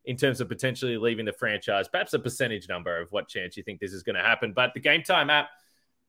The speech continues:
uh, friends of the podcast here, sponsor of today's show. And unfortunately, if you're a Bucks or a Clippers fan, uh, you got no need to look for last minute tickets for N B A <laughs> games right now. But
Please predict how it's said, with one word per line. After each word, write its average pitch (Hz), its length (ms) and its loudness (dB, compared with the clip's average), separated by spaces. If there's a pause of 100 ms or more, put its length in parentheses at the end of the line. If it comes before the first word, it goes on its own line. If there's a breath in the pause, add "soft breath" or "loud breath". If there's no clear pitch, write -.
(120)
uh, 101 180 0
friends 147 300 -2
of 147 40 -2
the 117 80 -8
podcast 139 560 4
here, 139 220 4
sponsor 135 460 0
of 120 160 2
today's 120 340 0
show. 147 420 4
And 127 140 0
unfortunately, 151 580 0
if 131 80 -2
you're 135 120 4
a - 20 2
Bucks - 260 4
or 139 80 2
a 113 60 2
Clippers 135 300 0
fan, 113 320 4 (400 soft breath)
uh, - 40 -4
you 113 80 -2
got 127 120 2
no 117 140 2
need 110 340 2
to 110 120 -12
look 110 160 -2
for 117 100 -4
last 110 260 2
minute 101 200 -4
tickets 117 280 -4
for - 80 -2
N 110 160 0
B 110 140 2
A 120 160 6
<laughs> 131 140 0
games 156 300 6
right 147 240 10
now. 147 300 8
But 220 240 12